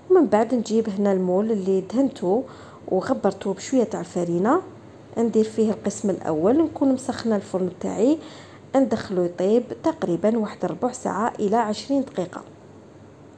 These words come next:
وانا في الحقيقه درت، آه، تخوا بياس في اللاير كيك تاعي، دونك، آه، زدت درت كيله صغيره تاع تلت حبات بيض وكيله تاع سكر وفارينه وكاكاو كيما درت في، في هذا الخليط الاول.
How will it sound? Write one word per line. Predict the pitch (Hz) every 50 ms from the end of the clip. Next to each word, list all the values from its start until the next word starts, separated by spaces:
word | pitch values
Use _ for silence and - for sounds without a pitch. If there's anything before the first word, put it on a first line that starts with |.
| - _ _ _ _ _ _ - - - -
وانا | 233 247 269 254 233 226
في | 226 226
الحقيقه | 226 - - 208 - - 190 180 - 240 285
درت، | 285 285 - 226 220 - - - -
آه، | 202 190 185 190 190 185
تخوا | 190 - - - 302 302
بياس | 294 294 - 196 190 196 220 247 - - -
في | - -
اللاير | 202 190 196 226 254 247 208 196
كيك | 196 - - 185 175 -
تاعي، | - - - 196 180 - 196 262 359 392 - - - - - - - -
دونك، | 220 226 320 403 427 427 - -
آه، | 254 240 233
زدت | 220 214 277 285 - -
درت | 233 185 247 226 233 - - - 226 208 202 202 208
كيله | - 269 254 214 208 202
صغيره | 208 - - - 214 202 196 196 214
تاع | 220 - 220 185
تلت | - - 220 202 -
حبات | - - 190 - 196 190 190 -
بيض | 208 190 185 208 226 240 - 196
وكيله | 190 185 185 - 226 214 185
تاع | 180 - - -
سكر | - - - - - - 190 202 220
وفارينه | 208 - - - 190 180 185 185 190 214 220
وكاكاو | 214 214 - - 180 175 - 208 220 233 240 - - - - - - -
كيما | - 254 240 220 208 190
درت | 180 - 226 226 - -
في، | - - 196 196 190 190 185
في | 185 - 247
هذا | 240 - -
الخليط | 190 - - 214 190 202 254 269 269
الاول. | 226 202 - - 190 160 156 160 -